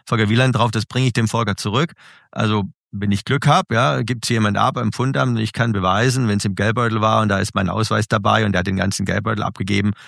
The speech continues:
dass das vermutlich mir gehörte. Aber wenn er's rausgenommen hat und nur den leeren Geldbeutel <laughs> abgegeben hat oder ein Dritter dann den leeren Geldbeutel mit den Ausweisen gefunden hat und das abgibt, dann kriege ich halt nur den und ich kann nicht beweisen, wie viel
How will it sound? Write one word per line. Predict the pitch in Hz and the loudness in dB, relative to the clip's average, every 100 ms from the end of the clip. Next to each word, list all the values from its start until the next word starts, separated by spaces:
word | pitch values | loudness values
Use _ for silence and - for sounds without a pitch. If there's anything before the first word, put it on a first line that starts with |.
| - | -20
dass | - - | -6 -2
das | 104 - | -2 0
vermutlich | 104 110 95 92 | 0 0 -2 0
mir | 104 | 2
gehörte. | 123 117 120 131 143 139 - - - _ _ _ _ _ _ | 4 4 4 4 2 0 -6 -20 -20 _ _ _ _ _ _
Aber | - 120 110 104 | -6 -2 0 2
wenn | 107 | 2
er's | 107 110 | 2 0
rausgenommen | 98 120 117 120 120 120 | 0 -2 0 0 2 2
hat | 117 117 | 2 2
und | 110 | 2
nur | 107 | 2
den | 104 101 - | 2 0 0
leeren | 107 127 147 | 2 2 4
Geldbeutel | 135 131 127 127 139 - - - | 2 2 2 4 2 0 -16 -20
<laughs> | - - - | -20 -20 -8
abgegeben | 120 - 113 123 123 117 | -8 -6 -4 0 0 0
hat | 117 | -2
oder | 110 95 | -4 -4
ein | 104 104 | -2 -4
Dritter | 101 147 175 160 160 | 0 2 4 4 2
dann | 127 127 127 | 0 0 2
den | 120 | 0
leeren | 113 110 127 | 2 4 2
Geldbeutel | 127 123 120 120 | 2 2 2 0
mit | 117 110 | 0 0
den | 107 107 | 0 -2
Ausweisen | - 131 123 123 120 | -2 -2 0 2 2
gefunden | 110 120 120 | 2 0 0
hat | 117 | 0
und | 120 | 2
das | 110 | 0
abgibt, | 107 104 - 107 98 | 2 0 0 -2 0
dann | 101 104 | 2 2
kriege | - 107 | 0 -2
ich | 104 | 2
halt | 98 98 | 2 2
nur | 92 | 0
den | 92 101 | 0 2
und | 98 | 0
ich | 90 | 0
kann | 92 | 0
nicht | 98 98 | 0 -2
beweisen, | - 82 92 98 92 | -4 -4 -2 -2 -2
wie | 98 | -4
viel | 98 101 | -2 -2